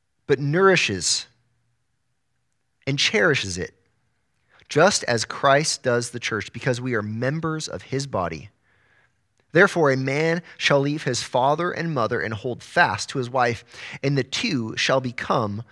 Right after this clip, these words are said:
one flesh." See, a husband is to nourish and cherish his own body. And guess what?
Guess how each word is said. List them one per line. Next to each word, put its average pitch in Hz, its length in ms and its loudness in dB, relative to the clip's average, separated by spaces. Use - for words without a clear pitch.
one 156 640 -4
flesh." - 640 -8
See, 117 300 -4
a 165 100 6
husband 214 360 2
is 160 140 -2
to 156 240 -2
nourish 147 600 4
and 135 140 -4
cherish 120 640 0
his 131 160 -6
own 131 200 -2
body. 135 460 0
And 156 120 6
guess 185 200 4
what? - 300 2